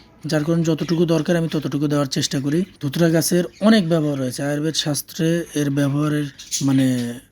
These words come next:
বলে শেষ করা কঠিন, তারপরেও এর মধ্যে বিশেষ যেগুলো সেগুলো আমি দেওয়ার চেষ্টা করছি। আমরা গত পর্বে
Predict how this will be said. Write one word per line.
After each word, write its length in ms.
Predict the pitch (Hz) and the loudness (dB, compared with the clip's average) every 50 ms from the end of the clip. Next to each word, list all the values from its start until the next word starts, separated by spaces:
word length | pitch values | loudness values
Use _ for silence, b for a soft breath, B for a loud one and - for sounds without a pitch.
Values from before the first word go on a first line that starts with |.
| - | -2
বলে 200 | 156 165 170 165 | 2 4 4 4
শেষ 280 | 147 - 175 156 - - | 4 4 4 2 2 0
করা 220 | - 156 147 143 135 | 0 -2 -2 -2 -2
কঠিন, 340 | - 139 131 147 151 175 190 - - | -4 -2 0 0 0 0 -2 -6 -6
তারপরেও 440 | 170 143 135 147 151 160 165 170 160 | -6 -4 -2 2 2 4 4 4 2
এর 240 | 151 143 151 156 156 156 151 | 2 2 2 2 0 -2 -2
মধ্যে 420 | 151 151 156 156 151 147 139 175 156 | -2 0 0 0 0 0 0 0 0
বিশেষ 460 | 139 160 156 - - 202 185 160 135 | 2 2 2 4 4 4 4 2 0
যেগুলো 480 | 127 - 131 117 120 123 139 165 220 | -2 -4 -4 -4 -4 -6 -6 -6 -8
সেগুলো 400 | 208 - - 175 156 156 156 156 | -8 -6 -2 -2 0 0 0 0
আমি 120 | 147 147 147 | 0 0 -2
দেওয়ার 200 | 139 143 139 135 | -2 -2 -2 -2
চেষ্টা 360 | 135 - 147 - - 147 131 | -4 -4 -4 -4 -2 -4 -4
করছি। 420 | 120 127 123 - - - 185 190 - - | -4 -4 -6 -6 -6 -4 -4 -4 -4 -4
আমরা 600 | - 139 139 147 147 147 151 156 156 156 156 151 147 135 | 0 4 4 4 6 4 2 2 2 2 2 0 0 0
গত 220 | 135 147 143 - | 0 -2 0 0
পর্বে 640 | 151 131 147 143 143 135 123 123 120 123 151 214 | 0 -2 0 0 0 0 0 0 0 -2 -2 -4